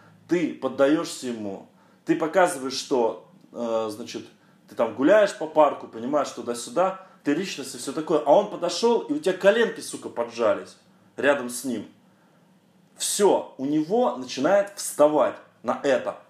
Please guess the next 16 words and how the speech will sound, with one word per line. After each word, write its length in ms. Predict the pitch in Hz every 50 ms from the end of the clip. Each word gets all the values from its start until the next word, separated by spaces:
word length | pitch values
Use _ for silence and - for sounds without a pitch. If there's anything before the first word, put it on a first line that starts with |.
| _ _ _ _ _ _ _ _ _ _ _
И 80 | - 127
он, 260 | 151 160 190 202 190
у 40 | 170
него 280 | 147 139 131 147 185 185
будет 280 | 170 175 151 156 156
стоять 380 | - - 147 139 135 127 120 107
до 80 | 113
тех 240 | - - 143 135 -
пор, 240 | - 196 220 - -
пока, 280 | 127 - - 160 175 170
как 200 | - - 113 113
бы, 120 | 123 101
ты 180 | - - - 156
себя 280 | 160 - 127 113 139 139
так 240 | - 139 135 -
ведёшь, 480 | 123 120 117 117 107 101 - - -